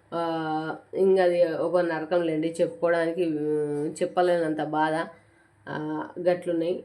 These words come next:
మళ్ళీ ఇంకోటి ఈడ Queen of Wands, ఆ, ఇక్కడ ఎవరో అయితే మధ్యలో లేడీ కావచ్చు, మెన్ కావచ్చు, ఎవరు కావచ్చు, మీకు మధ్యలో ఎవరో పర్సన్ ఉన్నారు. ఆ పర్సన్ అంటే అబ్బాయి కావచ్చు, అత్తమామ కావచ్చు, లేదంటే,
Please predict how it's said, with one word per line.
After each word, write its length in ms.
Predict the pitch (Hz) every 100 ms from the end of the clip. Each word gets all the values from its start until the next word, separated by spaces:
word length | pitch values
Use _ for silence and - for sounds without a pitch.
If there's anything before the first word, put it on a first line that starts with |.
| -
మళ్ళీ 300 | 170 185 190
ఇంకోటి 280 | 190 175 175
ఈడ 140 | 170
Queen 340 | 165 165 170
of 300 | 170 170 -
Wands, 260 | 170 180 180 - - - 185
ఆ, 360 | 160 147 147 -
ఇక్కడ 580 | - 156 170 170 156 147 156 _ _ _ 175
ఎవరో 440 | 185 196 214 202
అయితే 380 | 175 175 185 185
మధ్యలో 640 | 170 160 170 180 175 156 151 _ _ _ 165
లేడీ 520 | 170 180 180 180 175 - -
కావచ్చు, 560 | 165 165 170 - 208
మెన్ 300 | 175 170 165
కావచ్చు, 560 | 165 156 156 156 - 202
ఎవరు 220 | 156 165
కావచ్చు, 460 | 160 156 151 170 143
మీకు 300 | 156 160 160
మధ్యలో 480 | 156 147 165 165 160
ఎవరో 300 | 156 156 156
పర్సన్ 500 | 151 147 151 175 170
ఉన్నారు. 360 | 160 156 170 202 - - - -
ఆ 100 | 170
పర్సన్ 800 | 165 165 165 160 180 180 170 165 175 - - - 160
అంటే 500 | 156 151 160 160 151 -
అబ్బాయి 320 | 151 156 160
కావచ్చు, 440 | 165 175 175 -
అత్తమామ 560 | 175 - 143 160 165 170
కావచ్చు, 440 | 170 170 180 - 208
లేదంటే, 1080 | 170 160 196 196 180 151 151 156 190 294